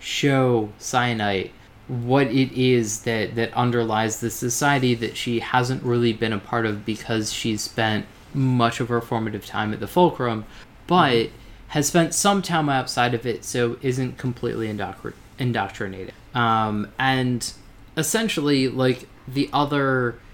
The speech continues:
Speaker 1: sort of beautiful part of this story and its insanity is that the response is,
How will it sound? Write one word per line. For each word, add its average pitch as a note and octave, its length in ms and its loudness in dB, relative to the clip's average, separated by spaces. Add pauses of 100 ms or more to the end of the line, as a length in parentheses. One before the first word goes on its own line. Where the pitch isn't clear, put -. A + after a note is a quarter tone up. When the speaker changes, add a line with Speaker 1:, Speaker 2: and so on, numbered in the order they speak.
(220)
Speaker 1:
sort D3+ 240 -2
of B2 140 -4
beautiful E3+ 440 4
part D3 280 -2
of B2+ 160 -4
this B2 140 -2
story G#2+ 760 0 (340)
and B2 280 0
its A#2+ 160 -4
insanity A#2+ 880 0
is B2 260 0
that A2+ 460 -2 (420)
the C3+ 100 4
response C#3+ 600 2
is, B2 400 2